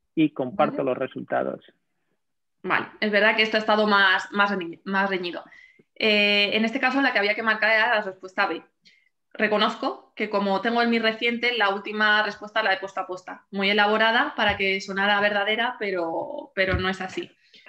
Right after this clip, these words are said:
Speaker 2: Es decir, <laughs> hemos aplicado en nuestro paciente antibiótico, le hemos hecho el drenaje percutáneo y hemos visto que no ha ido a mejor. Por lo tanto, según el abordaje del step up,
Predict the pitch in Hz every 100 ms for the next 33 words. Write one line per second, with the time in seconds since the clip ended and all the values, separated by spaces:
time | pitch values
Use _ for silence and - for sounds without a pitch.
0 | - - 214 208 208 - 240 233 233 240
1 | - - - 320 - 254 254 277 262 254
2 | 254 285 285 240 214 208 196 190 202 185
3 | 175 - - 214 226 254 190 185 170 -
4 | - - 214 233 233 240 294 262 208 196
5 | 233 220 185 190 180 175 185 202 208 247
6 | 247 190 185 220 190 190 247 - - 196
7 | 190 185 202 214 214 196 185 180 185 180
8 | 180 190 202 202 208 214 247 302